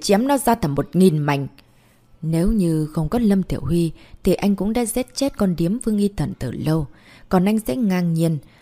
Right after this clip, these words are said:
hợp lý trở thành chủ nhà của nhà họ Vương. Vì sự xuất hiện của Lâm Tiểu Huy mà anh ta mất hết mặt mũi,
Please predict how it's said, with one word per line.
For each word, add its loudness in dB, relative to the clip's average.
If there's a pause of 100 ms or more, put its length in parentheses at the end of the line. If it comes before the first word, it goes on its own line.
(120)
hợp 2
lý 2
trở 2
thành -2
chủ -4
nhà -4
của -8
nhà -4
họ -6
Vương. 0 (560)
Vì 6
sự 0
xuất -2
hiện -2
của -2
Lâm 2
Tiểu -2
Huy 2
mà -2
anh -2
ta -4
mất -2
hết -4
mặt -4
mũi, -4